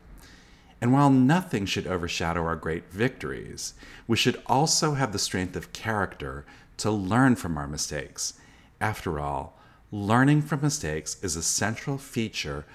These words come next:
of embracing a culture of learning. Now, we know we've made such mistakes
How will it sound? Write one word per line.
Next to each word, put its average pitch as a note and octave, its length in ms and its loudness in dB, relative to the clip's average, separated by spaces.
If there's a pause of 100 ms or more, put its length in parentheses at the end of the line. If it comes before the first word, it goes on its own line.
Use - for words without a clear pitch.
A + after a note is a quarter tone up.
(220)
of F#2 160 -2
embracing E2+ 640 -2
a A2+ 80 -4
culture F2 520 -8 (100)
of G#2 180 -6
learning. A2+ 360 -2 (1000)
Now, B2 440 2
we A#2 200 0
know B2+ 460 2
we've G#2 240 -4
made D#2+ 220 -8
such - 260 -10
mistakes - 560 -10